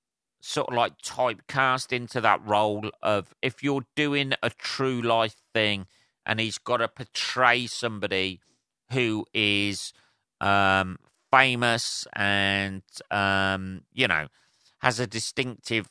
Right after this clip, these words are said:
like, way about them. He's the fucking geezer to do it, and he is the go-to, you know,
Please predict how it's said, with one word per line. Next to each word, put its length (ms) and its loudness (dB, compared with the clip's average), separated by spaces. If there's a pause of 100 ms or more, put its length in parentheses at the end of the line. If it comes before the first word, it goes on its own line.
(160)
like, 400 0
way 340 4
about 400 4
them. 200 -6
He's 400 -4
the 120 -4
fucking 540 -6
geezer 440 -4
to 160 -14
do 180 -4
it, 140 -4
and 120 -6
he 280 -2
is 120 -10
the 120 -4
go-to, 880 0 (920)
you 100 -2
know, 140 2